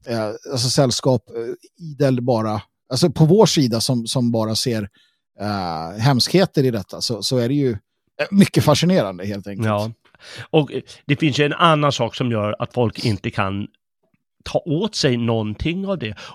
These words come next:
Speaker 2: Och det är ju att vi lever idag, vi västlänningar idag lever ju i ett fullständigt okrigiskt sammanhang.
Speaker 1: Ja.
Speaker 2: Hur mycket de än tjatar om, om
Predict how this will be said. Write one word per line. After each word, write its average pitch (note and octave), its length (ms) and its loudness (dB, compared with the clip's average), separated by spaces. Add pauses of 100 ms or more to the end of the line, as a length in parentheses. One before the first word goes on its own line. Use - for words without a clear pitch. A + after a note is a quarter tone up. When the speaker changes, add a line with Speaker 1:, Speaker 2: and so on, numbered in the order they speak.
Speaker 2:
Och C3+ 80 2
det D3 60 2
är E3+ 80 2
ju B2 100 2
att G#2+ 160 0
vi A#2 280 0
lever G#2 600 -2
idag, G2 400 -4
vi G2+ 100 -2
västlänningar G#2+ 800 -2
idag G#2+ 240 2
lever A2 340 2
ju G#2+ 120 -2
i G2+ 200 -4
ett - 120 -8
fullständigt G2+ 540 -2 (100)
okrigiskt G#2 1080 -6
sammanhang. G2+ 1040 -4 (520)
Speaker 1:
Ja. - 80 6
Speaker 2:
Hur F3+ 100 10
mycket C#3+ 260 4
de B2 160 4
än B2 120 2
tjatar C3 680 4
om, G#2+ 320 0 (380)
om A2+ 420 2